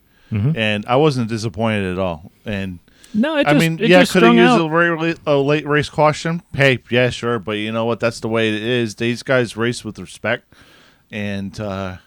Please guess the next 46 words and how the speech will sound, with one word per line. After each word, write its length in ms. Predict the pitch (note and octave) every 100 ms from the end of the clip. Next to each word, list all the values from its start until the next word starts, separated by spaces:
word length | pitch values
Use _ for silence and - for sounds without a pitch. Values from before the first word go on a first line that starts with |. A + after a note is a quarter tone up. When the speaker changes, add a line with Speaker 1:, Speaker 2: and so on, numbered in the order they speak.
| _ _ -
Speaker 1:
Yeah, 100 | A#2
they're 100 | B2
not 200 | C#3+ C#3
idiots 420 | B2 G#2+ G2 -
most 220 | G2+ A2+
of 60 | F#2
the 40 |
time. 240 | F2 F2+ G2+
Speaker 2:
these 180 | B2+ D3
are 80 |
some, 300 | B2+ B2+ G2 G2+ F#2
yeah, 160 | G#2 F2
they, 200 | G#2 C3 -
they 140 | G#2
race 300 | C3 G#2 -
really 280 | E2+ F#2+ F#2
well. 320 | E2 E2+ D2 _ _ _
These 140 | - D#3
are 40 |
Speaker 1:
Yeah. 140 | B3+ C4+
Speaker 2:
some 160 | B3 A3+
damn 320 | - A#2 A2+ F#2+
good 160 | F2+
drivers. 560 | D#2+ F2 E2 D2+ - - _ -
Speaker 1:
Yeah. 220 | E3+ G3 - _ _ _ _ -
Um, 360 | C#3+ C#3+ C3+
Speaker 2:
I 20 |
know. 240 | G#2+ G2+ F#2+ _ _ _
Speaker 1:
I, 120 | - D#3 -
I, 220 | F3 F#3 -
I, 160 | F3+
Speaker 2:
There 220 | G#3 E3
Speaker 1:
the 60 | C#3+
Speaker 2:
is 40 | G3
Speaker 1:
only 180 | A3+
Speaker 2:
no 140 | G3+ A#2+
Speaker 1:
bitch 140 | D3+
Speaker 2:
unnecessary 580 | A#2 A#2 G2+ G#2 A2+ G2+
Speaker 1:
that 120 | B2 B2
I 140 | A#2+
Speaker 2:
cautions 240 | A2 E2
with 160 | E2 E2+
this 140 | F#2
division 420 | - F#2 F#2 - E2
at 100 | -
all. 340 | F2 D#2+ C#2